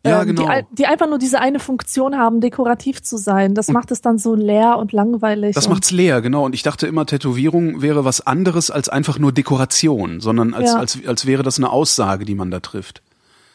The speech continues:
Speaker 1: Was ich ja immer ein bisschen problematisch finde, ist, also ich sehe häufig Leute, die total krass tätowiert sind und ich würde die gerne angucken. Und dann, weißt du,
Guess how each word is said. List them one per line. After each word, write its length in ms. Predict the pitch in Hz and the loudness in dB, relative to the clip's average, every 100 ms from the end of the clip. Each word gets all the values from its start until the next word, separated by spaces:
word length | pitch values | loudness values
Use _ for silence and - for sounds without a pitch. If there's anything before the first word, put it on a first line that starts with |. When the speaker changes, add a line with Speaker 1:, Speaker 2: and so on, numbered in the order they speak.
| _ - - 156 | _ -20 -14 -4
Speaker 1:
Was 140 | 147 - | -4 -2
ich 140 | - | 0
ja 80 | 262 | 0
immer 140 | 208 | 2
ein 60 | 180 | 2
bisschen 200 | 202 196 | 2 -2
problematisch 500 | - 151 135 185 - | 0 0 2 0 0
finde, 100 | 139 | -2
ist, 80 | 120 | -2
also 160 | 135 | -2
ich 100 | 127 | -2
sehe 180 | - 151 | 2 2
häufig 300 | 135 196 156 | 2 0 0
Leute, 220 | 151 165 | 0 0
die 80 | 135 | -2
total 380 | - 120 - - | -4 -4 -2 -2
krass 280 | - 165 - | -2 -2 -2
tätowiert 360 | 165 151 147 202 | -2 0 0 2
sind 120 | 143 | 0
und 60 | 120 | 0
ich 120 | 127 | 2
würde 160 | 180 | 2
die 100 | 151 | 2
gerne 320 | 127 139 143 - | 2 2 2 0
angucken. 640 | 220 - 143 - - - _ _ _ _ _ _ _ | -2 0 0 0 -2 -6 _ _ _ _ _ _ _
Und 120 | - | 0
dann, 220 | 147 135 - _ - | 0 0 -8 _ -4
weißt 220 | 131 - | -2 2
du, 120 | 294 | 0